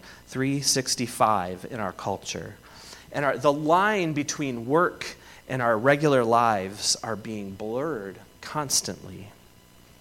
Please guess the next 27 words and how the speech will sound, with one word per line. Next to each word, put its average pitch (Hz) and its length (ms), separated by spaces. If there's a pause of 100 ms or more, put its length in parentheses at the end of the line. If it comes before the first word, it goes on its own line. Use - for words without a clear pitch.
(600)
Um, 139 160
and 147 160
this 180 160
promotes 156 540
multitasking 127 1120
and 127 240
this 127 160
idea 147 440
of 120 280 (280)
we 147 120
are 131 100
never 147 440
actually 139 480
completely 135 640
turned 117 420 (260)
off - 560 (1000)
from 104 280
work. - 440 (1700)
Uh, 139 160
the 131 80
fifth 208 300
one, 127 220
busyness 160 500
as 135 140
a 120 80
time 175 500
filler. 107 500